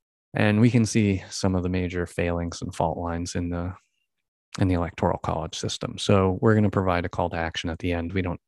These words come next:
need to discuss it much here unless, Ray, you have a topic you wanna bring up on moving us towards popular vote for presidencies.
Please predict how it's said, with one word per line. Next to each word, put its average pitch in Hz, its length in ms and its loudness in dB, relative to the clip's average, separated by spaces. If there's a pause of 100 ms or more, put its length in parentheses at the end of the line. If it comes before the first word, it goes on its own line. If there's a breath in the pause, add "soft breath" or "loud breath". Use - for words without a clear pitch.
(120)
need 92 280 -2
to - 80 -10
discuss 90 480 -4
it - 120 -6
much - 380 -4
here 101 460 2
unless, 98 320 -2
Ray, 95 140 0
you 95 180 -2
have 95 160 0
a 95 60 -4
topic - 420 -6
you 92 80 -4
wanna 87 160 -4
bring 87 260 -4
up 87 220 -6
on 87 240 -4 (600 soft breath)
moving 98 300 6
us 92 160 -2
towards 90 260 -4
popular 85 520 -4
vote 85 280 -4
for - 140 -4
presidencies. 87 1000 -6